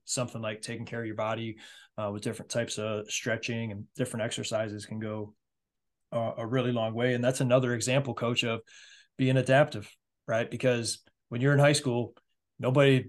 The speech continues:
knew what R P R was, for an example, but you were able to look and be like, you know, trainer has this idea, kids tried it out, they liked it.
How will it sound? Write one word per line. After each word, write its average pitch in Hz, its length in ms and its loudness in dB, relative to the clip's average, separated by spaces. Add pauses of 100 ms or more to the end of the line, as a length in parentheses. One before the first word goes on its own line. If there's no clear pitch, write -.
(220)
knew 139 280 4
what 123 120 6
R 127 120 8
P 123 160 0
R 117 180 6
was, 87 300 -10 (120)
for 117 140 -4
an 110 60 -2
example, 107 360 -4 (260)
but 123 180 2
you 123 140 -2
were 123 120 2
able 123 240 2
to 117 280 -4
look 139 160 2
and 123 100 -4
be 113 80 -6
like, 113 200 -4 (1300)
you 131 120 -10
know, 107 260 -6 (360)
trainer 120 440 -4
has 113 260 -2
this 113 180 -8
idea, 143 600 4 (580)
kids - 280 -8
tried 110 300 -4
it 113 120 -4
out, 143 420 2
they 113 160 -8
liked 143 340 2
it. 147 280 0